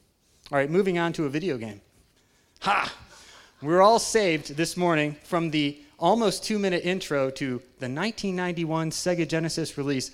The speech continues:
Streets of Rage, because my video didn't want to play. So we have a still frame, and I have to describe it to you, which I hope will be almost as good.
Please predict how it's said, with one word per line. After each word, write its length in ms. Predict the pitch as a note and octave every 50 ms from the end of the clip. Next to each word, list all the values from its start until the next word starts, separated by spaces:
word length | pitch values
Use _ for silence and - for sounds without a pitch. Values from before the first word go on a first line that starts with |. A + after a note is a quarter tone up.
| - -
Streets 440 | - - - - G3 F#3+ F#3 -
of 140 | D#3+ C3+ B2
Rage, 400 | D3+ D#3 D#3 C#3+ C3 B2 - - - - - - - - _ _
because 260 | - C#3+ D#3+ D#3 C3+
my 140 | D3 C#3+ C3
video 320 | B2 C3+ C3+ C3+ B2+ B2+
didn't 180 | B2 C3 B2 B2+
want 180 | B2+ A#2+ A#2+
to 60 | A2+ -
play. 220 | C3+ B2 A2 G#2
So 120 | - - C#3+
we 80 | C#3 C#3+
have 120 | C#3+ C#3
a 40 | C3+
still 260 | - - - D#3+ D3
frame, 320 | C#3 - C#3+ C3 B2+ A#2+ A#2 - - - _ _ -
and 100 | C#3 C3
I 40 | B2+
have 160 | C3 C3 B2+
to 80 | - B2
describe 400 | A#2 A2+ - - C#3 B2 A#2 A#2
it 80 | A2+ -
to 120 | - B2
you, 120 | A2+ G#2+
which 160 | A2 A#2 - C3+
I 60 | C3+
hope 260 | A#2 D3 D#3 C#3+ -
will 80 | C3+ A#2
be 160 | B2 B2+ B2 -
almost 500 | C3+ C3+ C#3 C#3 C3 B2+ B2 A2+ - -
as 140 | B2 A2 -
good. 260 | - B2+ A#2+ A2+ G#2+